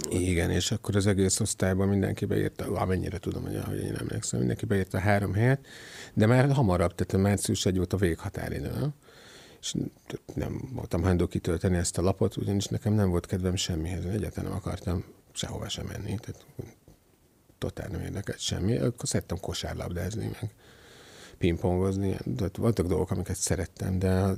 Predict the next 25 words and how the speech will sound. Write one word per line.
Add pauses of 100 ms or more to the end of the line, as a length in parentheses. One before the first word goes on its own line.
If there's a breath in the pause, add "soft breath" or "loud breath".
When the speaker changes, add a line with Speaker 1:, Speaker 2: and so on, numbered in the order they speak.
(140)
Speaker 2:
a
tanulás
az
nem
tartozott
közé. (1120 loud breath)
Voltam
rossz
tanuló
egyébként, (180)
egész
jó
voltam,
de (340)
nem, (280)
nem
különösebben
érdekelt. (960 loud breath)
És (1700)
aztán
egy
ilyen
hirtelen
ötlettől
vezérelve,